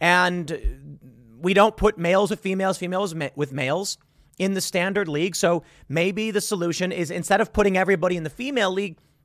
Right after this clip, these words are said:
create a new league, create a new division. That makes sense, right? Okay, well, here's what happens. There is, in this video, a large biological male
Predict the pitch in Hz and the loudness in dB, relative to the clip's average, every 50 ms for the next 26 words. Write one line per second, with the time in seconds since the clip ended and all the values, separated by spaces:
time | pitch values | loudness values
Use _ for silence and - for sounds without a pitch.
0 | _ - - 196 196 185 180 175 170 175 180 160 151 156 160 160 156 135 - - | _ -4 0 0 0 2 0 -2 0 0 0 0 -2 -2 -2 -4 -4 -6 -4 -2
1 | 175 165 156 151 147 156 165 165 135 156 139 117 139 131 120 131 131 127 123 _ | -2 0 0 -2 -2 0 -2 -2 -2 -4 -4 -4 -4 -4 -4 -6 -8 -8 -10 _
2 | _ _ - 104 - 175 185 - - 151 156 156 143 135 - - - 147 120 92 | _ _ -12 -2 0 0 0 0 -2 -6 -6 -4 -6 -6 -8 -8 -8 -8 -8 -8
3 | 85 - - 113 120 147 170 - _ _ _ _ _ _ _ _ _ _ - - | -10 -14 -8 -6 -6 -6 -6 -8 _ _ _ _ _ _ _ _ _ _ -20 -20
4 | - _ _ - - - 170 135 147 175 233 311 254 247 190 147 123 - - 95 | -20 _ _ -4 0 0 0 2 0 2 2 2 2 2 0 -2 -2 -4 -8 -12
5 | - - - - - - _ _ - - _ _ _ _ - - _ - 127 170 | -14 -14 -14 -14 -16 -20 _ _ -20 -20 _ _ _ _ -20 -20 _ -6 -2 0
6 | 214 254 277 254 - 226 214 202 190 175 151 - - - 208 269 285 285 294 285 | 4 4 4 6 6 6 6 6 4 0 -2 -6 -2 2 2 2 4 2 0 0
7 | 226 - 180 233 220 170 135 127 113 98 - - _ _ _ _ _ _ _ _ | 0 2 4 4 4 4 0 -4 -4 -8 -12 -18 _ _ _ _ _ _ _ _
8 | _ _ _ - 170 175 156 143 135 156 170 202 247 277 262 185 165 131 196 190 | _ _ _ 0 0 2 2 2 4 6 8 8 8 6 4 2 0 0 2 2
9 | 196 202 202 196 202 185 180 160 180 - 180 170 165 156 180 190 160 110 113 151 | 4 4 2 2 2 2 0 0 -4 -4 -4 -4 -4 -2 -2 -2 -2 -4 -6 -10